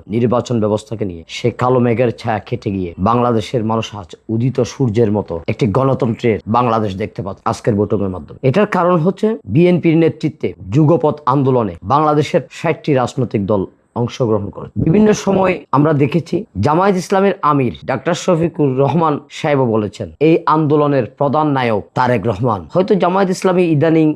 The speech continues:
কিছু মন্তব্য করছেন যেগুলা সুষ্ঠু রাজনীতি বিকাশের অন্তরায়,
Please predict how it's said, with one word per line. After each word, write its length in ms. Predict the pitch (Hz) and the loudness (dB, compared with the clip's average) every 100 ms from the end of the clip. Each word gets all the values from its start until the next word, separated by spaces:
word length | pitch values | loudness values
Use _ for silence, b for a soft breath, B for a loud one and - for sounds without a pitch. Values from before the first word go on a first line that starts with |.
| 151 - | -4 -2
কিছু 520 | 139 151 139 131 127 _ | 0 4 4 4 0 _
মন্তব্য 460 | 104 135 131 120 123 | 0 2 2 2 2
করছেন 500 | 127 120 - 123 120 - | 0 -4 -2 -2 -2 -6
যেগুলা 540 | 90 113 120 110 98 - _ - _ - | 0 2 4 2 0 -4 _ -18 _ -8
সুষ্ঠু 500 | - 196 - 175 151 | 0 0 0 0 2
রাজনীতি 520 | 139 135 139 143 127 104 _ 107 | 0 -2 -4 -2 -2 -6 _ -6
বিকাশের 480 | 131 147 135 147 | -2 -2 -2 -2
অন্তরায়, 540 | - 113 117 120 123 | -2 -2 -2 0 0